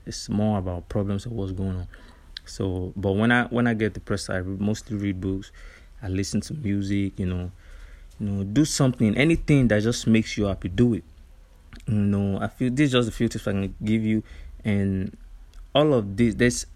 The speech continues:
there's just something else I also like. Like, it's still similar to you surrounding yourself with people with positive energy. Have somebody, whether it's your mom, your dad, your sister, your, your wife, your loved one, your girl, your man, your sons, your any, whoever it is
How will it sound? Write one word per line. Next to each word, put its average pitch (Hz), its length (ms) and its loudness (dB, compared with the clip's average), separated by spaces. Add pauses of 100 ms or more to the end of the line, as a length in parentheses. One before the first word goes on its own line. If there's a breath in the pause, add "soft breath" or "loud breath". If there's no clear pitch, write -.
(140)
there's 113 200 -8
just 143 180 -2
something 151 480 -2
else 123 160 -2
I 104 60 0
also 101 300 -4
like. 92 240 -4 (360 loud breath)
Like, - 140 -10 (640)
it's 120 160 2
still - 440 0
similar 123 440 2
to 107 160 -4
you 107 80 0
surrounding 104 380 -2
yourself 98 360 -4
with - 100 -20
people 107 260 -4
with 95 120 -4
positive 98 400 -8
energy. 95 320 -8 (840 loud breath)
Have 135 200 0
somebody, 104 640 -2
whether 110 240 -2
it's 101 160 -4
your 98 80 -4
mom, 101 400 -4
your 92 80 -6
dad, 101 460 -6
your 90 100 -8
sister, - 460 -8
your, 87 360 -6
your 87 120 -10
wife, 98 460 -6
your 90 100 -4
loved 98 320 -4
one, 101 100 -4
your 90 120 -6
girl, 104 440 -2 (460 loud breath)
your 90 100 -6
man, 101 480 0
your 92 180 -4
sons, 104 460 -4
your 101 100 -2
any, 131 200 0
whoever 123 500 2
it 110 100 0
is 110 280 -2